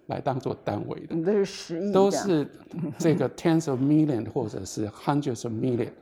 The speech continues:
Speaker 2: 嗯。
Speaker 1: 开始的。但是我们连五百万，我们都必须要，这两家公司他们就必须要在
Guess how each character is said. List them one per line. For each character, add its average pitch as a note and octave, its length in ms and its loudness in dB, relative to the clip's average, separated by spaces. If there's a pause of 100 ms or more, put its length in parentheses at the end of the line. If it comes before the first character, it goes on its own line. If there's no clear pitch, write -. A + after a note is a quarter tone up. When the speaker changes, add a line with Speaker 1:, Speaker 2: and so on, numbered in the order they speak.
(180)
Speaker 2:
嗯。 E3 360 -2
Speaker 1:
开 A#3+ 200 -4
始 - 200 -10
的。 - 140 -14 (120)
但 F#3+ 140 0
是 A#3 60 0
我 D#3+ 100 -2
们 G#2 100 -2
连 A#2 160 0 (120)
五 D3 140 0
百 - 200 -2
万， A2+ 220 -2 (460)
我 B2+ 120 -4
们 A#2+ 80 -4
都 D#3 100 2
必 D3 160 0
须 C3 180 -6
要， A#2+ 200 -2
这 E3+ 100 -2
两 G2 160 -4
家 G2+ 140 -6
公 G#2+ 180 -4
司 A2 180 -8
他 A#2 140 -8
们 G#2+ 60 -6
就 A2+ 80 -6
必 A#2 120 -6
须 - 140 -10
要 G#2 80 -8
在 - 240 -8